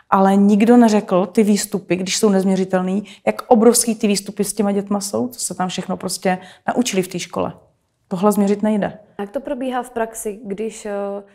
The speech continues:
Speaker 2: vystoupí z deváté třídy a hlásí se někam na střední školu, chtějí pokračovat dál?
Speaker 1: Mhm. Většinou udělá normálně zkoušky a jde na Gimpl,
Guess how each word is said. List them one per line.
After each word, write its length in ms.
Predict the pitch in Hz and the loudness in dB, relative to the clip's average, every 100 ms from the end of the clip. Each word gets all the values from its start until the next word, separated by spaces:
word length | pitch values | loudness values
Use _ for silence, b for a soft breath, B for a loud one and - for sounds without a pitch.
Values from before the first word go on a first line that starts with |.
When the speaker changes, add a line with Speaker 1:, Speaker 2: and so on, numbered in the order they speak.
| b b - | b b -12
Speaker 2:
vystoupí 460 | 214 220 220 226 | -10 -8 -8 -8
z 40 | 214 | -8
deváté 480 | 208 202 208 220 | -6 -6 -8 -12
třídy 500 | 220 - 214 214 247 | -12 -12 -6 -2 -2
a 60 | - 196 | -6 -10
hlásí 320 | 214 202 202 | -8 -8 -10
se 140 | 208 214 | -14 -14
někam 300 | 208 220 214 | -12 -10 -10
na 100 | 202 | -12
střední 360 | - 208 220 | -12 -10 -10
školu, 320 | 220 - 214 | -10 -10 -8
chtějí 220 | 226 220 214 | -8 -10 -12
pokračovat 580 | 196 - 208 208 208 | -14 -16 -16 -14 -12
dál? 260 | 196 185 185 | -12 -12 -6
Speaker 1:
Mhm. 260 | 208 214 214 214 B | -2 0 -2 -8 B
Většinou 340 | - 214 240 240 | -2 0 4 4
udělá 280 | 226 226 220 | 6 4 4
normálně 420 | 202 208 214 214 | 4 2 2 0
zkoušky 400 | - 208 202 - | -2 -4 -2 -4
a 40 | |
jde 100 | 202 | -2
na 80 | 190 | -4
Gimpl, 400 | 180 202 202 240 | -6 -6 -2 -4